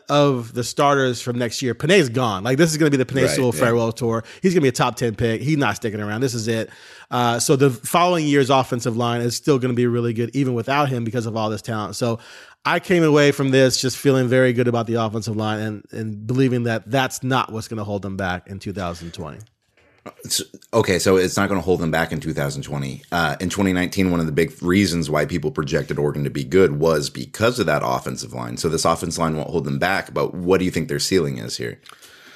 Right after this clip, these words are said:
Speaker 1: Uh, well, as I stated
Speaker 2: And,
Speaker 1: numerous
Speaker 2: and,
Speaker 1: times
Speaker 2: and obviously, obviously, this is, we're, we're talking in March and spring practice hasn't even
Speaker 1: Right,
Speaker 2: happened
Speaker 1: of course,
Speaker 2: yet,
Speaker 1: of
Speaker 2: so
Speaker 1: course.
Speaker 2: there's the, yeah.
Speaker 1: I was a little disappointed in, in the offensive line the last couple of years and just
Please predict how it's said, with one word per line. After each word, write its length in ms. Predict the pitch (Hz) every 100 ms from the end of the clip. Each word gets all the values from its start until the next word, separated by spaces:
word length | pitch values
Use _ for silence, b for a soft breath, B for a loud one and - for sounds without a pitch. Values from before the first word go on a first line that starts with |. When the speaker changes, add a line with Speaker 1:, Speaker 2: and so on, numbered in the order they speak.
| B B B B B
Speaker 1:
Uh, 400 | - 185 180 180 165 B B B B
well, 300 | 196 208 196 - - - - _ _
as 220 | 180 175
I 160 | 170 170
stated 380 | - - 151 143
Speaker 2:
And, 80 |
Speaker 1:
numerous 260 | 143 143 127
Speaker 2:
and, 160 | 139 123
Speaker 1:
times 260 | 117 110
Speaker 2:
and 100 | 113
obviously, 420 | 101 104 107 - - -
obviously, 360 | 95 90 90
this 200 | 78 80
is, 280 | 76 71 -
we're, 340 | 82 78 76 64
we're 200 | 62 73
talking 340 | 69 69 73
in 100 | 67
March 360 | 69 67 65 -
and 100 | 64
spring 200 | 69 64
practice 340 | 62 58 65
hasn't 240 | 67 64 64
even 160 | -
Speaker 1:
Right, 140 | 226 147
Speaker 2:
happened 140 | 123
Speaker 1:
of 40 |
course, 260 | - - -
Speaker 2:
yet, 80 | 123
Speaker 1:
of 40 |
Speaker 2:
so 0 |
Speaker 1:
course. 340 | 127 107 69 -
Speaker 2:
there's 160 | -
the, 60 | -
yeah. 120 | - - B B B -
Speaker 1:
I 120 | 196
was 140 | 202
a 40 | 175
little 120 | 160
disappointed 600 | 143 156 131 139 139 135
in, 240 | 135 131 -
in 280 | 135 131 123
the 100 | 127
offensive 440 | 127 131 131 123
line 400 | 123 127 127 127
the 80 | 120
last 240 | 127 123
couple 220 | - 127 127
of 40 |
years 200 | 127 127
and 200 | 131 123
just 220 | 139 131